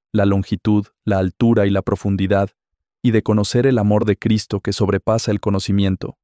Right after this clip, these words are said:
Efesios tres, diecisiete al diecinueve. Pablo estaba orando para que estos creyentes aumentaran y abundaran en amor.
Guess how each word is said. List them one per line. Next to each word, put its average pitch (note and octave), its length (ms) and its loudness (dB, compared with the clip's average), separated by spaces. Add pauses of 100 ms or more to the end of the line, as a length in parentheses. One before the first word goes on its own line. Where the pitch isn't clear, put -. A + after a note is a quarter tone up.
(140)
Efesios G2+ 500 -2
tres, - 500 -2
diecisiete G#2 640 -2
al G2 120 -2
diecinueve. G2+ 580 -2 (920)
Pablo B2 320 4
estaba A#2+ 360 0
orando A#2 420 2
para G2+ 240 -2
que - 180 -4
estos A2+ 280 -2
creyentes G#2 640 0
aumentaran G#2+ 880 0
y A2+ 120 2
abundaran G2 600 2
en F#2+ 100 -2
amor. F2+ 360 -4